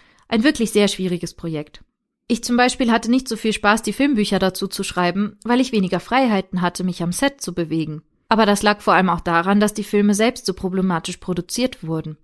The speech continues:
Ursprünglich sollten es ja zwei Filme werden. Und dann wurde die Arbeit irgendwie aufgehalten. Es sind andere Dinge passiert. Dann ging es um drei Filme. Ich meine,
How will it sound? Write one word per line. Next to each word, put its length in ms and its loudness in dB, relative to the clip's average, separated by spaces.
Ursprünglich 560 2
sollten 260 0
es 120 -4
ja 120 -2
zwei 240 0
Filme 480 -4
werden. 360 -10
Und 220 4
dann 220 -2
wurde 180 0
die 140 0
Arbeit 300 0
irgendwie 280 0
aufgehalten. 680 -4
Es 100 0
sind 140 0
andere 280 2
Dinge 220 -2
passiert. 580 -10
Dann 220 4
ging 200 2
es 100 2
um 100 -2
drei 240 2
Filme. 400 -10
Ich 180 -8
meine, 440 2